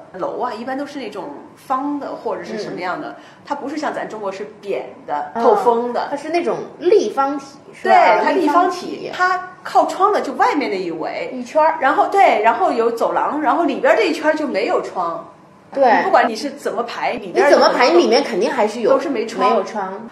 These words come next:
Speaker 1: 有窗的肯定就好，那谁做有窗的？
Speaker 2: 那 boss 肯定做有窗的嘛。
Speaker 1: 不见得。
Speaker 2: 那不见得啊。
Speaker 1: 不见得。
Speaker 2: 不见得 boss 做有窗的。
Speaker 1: 哎，这又回到公司的文化啊，
Speaker 2: 啊，
Speaker 1: 这一点我，
Speaker 2: 这个我想听听。
Speaker 1: 这是微软的小秘密哈，
Speaker 2: 对。
Speaker 1: 微软的公司文化
Speaker 2: 嗯。
Speaker 1: 比较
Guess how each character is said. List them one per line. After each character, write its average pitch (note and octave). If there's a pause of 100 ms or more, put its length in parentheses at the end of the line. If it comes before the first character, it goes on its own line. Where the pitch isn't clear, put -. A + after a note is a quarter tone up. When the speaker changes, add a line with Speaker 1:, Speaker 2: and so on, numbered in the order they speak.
Speaker 1:
有 G#3
窗 D4
的 D#4+
肯 C4
定 A3+
就 B3
好， - (220)
那 A3
谁 G3
做 G3
有 E3+
窗 C#3+
的？ - (520)
Speaker 2:
那 -
boss G#4+
肯 F#3
定 E3+
做 F3
有 C#3+
窗 E3+
的 D#3+
嘛。 - (260)
Speaker 1:
不 -
见 A3
得。 - (260)
Speaker 2:
那 -
不 G3+
见 D4
得 D#3
啊。 D#3
Speaker 1:
不 D#4
见 F#4
得。 C#4
Speaker 2:
不 E4+
见 F4
得 F3+
boss F3+
做 F3
有 E3
窗 G#3+
的。 A3+
Speaker 1:
哎， F3+
这 A#3
又 D#4+
回 G#3
到 A3
公 G#3
司 -
的 F#3
文 D3
化 - (120)
啊， A3+
Speaker 2:
啊， B3
Speaker 1:
这 B3
一 A#3+
点 G3+
我， - (400)
Speaker 2:
这 F#4+
个 A3+
我 G3+
想 B3+
听 -
听。 -
Speaker 1:
这 -
是 -
微 D4+
软 C4+
的 A3+
小 F#3
秘 C#4+
密 A3+
哈， G3
Speaker 2:
对。 C4
Speaker 1:
微 C#4+
软 A3
的 F#3+
公 A#3+
司 B3
文 F3+
化 G3
Speaker 2:
嗯。 A3+
Speaker 1:
比 G3+
较 G#3+